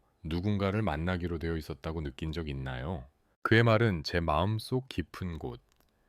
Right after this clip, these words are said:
예상치 못했던 곳을 건드렸습니다. "네." 제 목소리는 거의 속삭임 같았습니다. 무슨 말인지 정확히 아는 것 같아요.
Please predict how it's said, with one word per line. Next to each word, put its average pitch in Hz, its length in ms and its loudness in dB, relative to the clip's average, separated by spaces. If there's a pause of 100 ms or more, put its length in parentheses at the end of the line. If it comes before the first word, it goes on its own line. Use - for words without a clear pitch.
(380)
예상치 120 380 4
못했던 101 480 0
곳을 110 400 -2
건드렸습니다. 98 1080 -6 (500)
"네." 65 420 -6 (1040)
제 - 180 2
목소리는 92 640 -2
거의 92 380 -2
속삭임 127 720 -4
같았습니다. 71 880 -8 (320)
무슨 90 300 -2
말인지 110 360 2
정확히 98 460 -2
아는 80 300 -4
것 101 180 -6
같아요. 69 680 -10